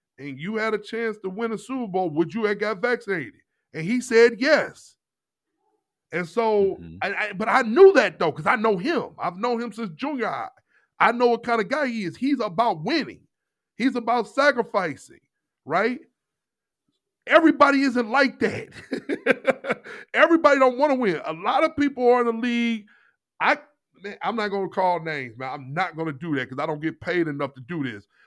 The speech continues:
Speaker 1: But
Speaker 2: <laughs>
Speaker 1: I promise you, man, I've been around dudes that they don't care. They will tell you, "Man, I play because I'm good and I can make a lot of money.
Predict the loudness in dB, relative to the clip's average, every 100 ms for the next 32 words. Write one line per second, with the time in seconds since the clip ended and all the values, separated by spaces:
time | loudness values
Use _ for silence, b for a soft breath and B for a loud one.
0 | b -2 0 0 -2 -6 -8 0 0 0
1 | -6 2 4 6 4 4 0 -4 -2 0
2 | -2 -6 B -2 0 0 0 0 0 2
3 | 0 0 0 2 0 -2 -4 0 0 0
4 | 0 0 0 -6 -4 0 0 -2 -10 _
5 | _ _ -2 -2 -2 -6 -8 2 4 4
6 | 0 -4 -4 -2 -4 -4 -2 2 2 2
7 | -4 -4 -4 -6 -4 0 0 0 -4 -4
8 | -4 -6 -4 -2 2 4 2 -2 -4 -4